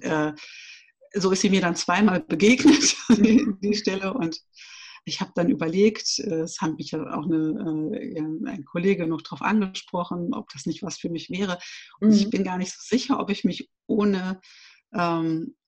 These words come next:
Speaker 1: also wenn es mir jetzt nicht zweimal über den Weg gelaufen wäre und mich noch jemand drauf angesprochen hätte, ob ich mich dann beworben hätte, weil ich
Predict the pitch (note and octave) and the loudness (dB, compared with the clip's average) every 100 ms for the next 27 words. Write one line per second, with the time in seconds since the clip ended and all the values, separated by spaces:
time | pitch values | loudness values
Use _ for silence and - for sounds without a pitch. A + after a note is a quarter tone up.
0 | _ _ D#3+ E3 F#3+ - F#3 F#3 A3+ - | _ _ -8 -2 -2 0 -2 -2 -4 -4
1 | F#3 G3 A#3+ G#3 G3+ G3 G#3+ - G3 G3 | -2 4 4 4 0 0 -2 -4 -6 -6
2 | G3+ G3 F3 F3+ F3+ F#3 F#3 F#3 F#3 E3+ | -4 -6 -4 -6 -4 -4 -4 -4 -6 -8
3 | E3+ E3+ E3+ E3+ - F3+ F#3 - E3 E3+ | -8 -6 -6 -8 -8 -8 -8 -8 -6 -6
4 | E3+ E3 E3 - - F#3+ E3+ D#3+ E3 G#3+ | -6 -6 -8 -8 -8 -6 -6 -6 -4 0
5 | G#3 F3 - - - | 0 -2 -10 -10 -12